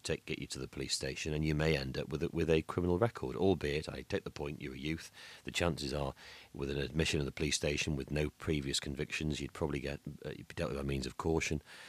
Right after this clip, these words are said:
And if that were not the case, then you may find yourself in a youth court getting a referral order. But the point I'm making, in essence, is, and it's not exactly rocket science, this thing could escalate. So you're saying, "Well, am I entitled to see a receipt?" Well, there's no harm in saying, "Well, you know, how do you know it's a hundred and forty quid?"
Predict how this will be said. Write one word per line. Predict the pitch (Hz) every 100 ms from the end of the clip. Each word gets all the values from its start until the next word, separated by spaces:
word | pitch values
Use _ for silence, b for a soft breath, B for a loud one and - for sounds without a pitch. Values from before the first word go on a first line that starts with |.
| B
And | -
if | 69
that | 90 65
were | 73
not | 69
the | -
case, | 71 73 69 -
then | 71 69 -
you | 78
may | 73 67
find | - 80
yourself | 71 78 69 76
in |
a | 67
youth | 71 71 -
court | 76 69
getting | 76 69 69
a |
referral | 71 73 - 101 82 65
order. | 65 65 B B B B
But | -
the | -
point | - 98 78
I'm | 76 73
making, | 82 87 76
in | 69
essence, | 69 - 71 -
is, | 67 71
and | 76
it's | 98
not | -
exactly | 76 73 -
rocket | 71 76 85 -
science, | 76 67 71 - B B B -
this | -
thing | 87 78
could | 76
escalate. | 90 110 - 69 67 - - B B B B
So | -
you're | 85
saying, | 85 101 95
"Well, | 90 - -
am | 92
I | 87
entitled | 87 - 95 90
to | -
see | 95
a |
receipt?" | 87 - - 135 -
Well, | 76
there's | 67 65
no | 95
harm | 64 82 80
in |
saying, | 65 71 64 65
"Well, | 69 - - -
you | -
know, | 71
how | - 82 76
do | -
you |
know | 71 82
it's | 78 -
a |
hundred | 65 60
and | -
forty | 69 62
quid?" | - - 69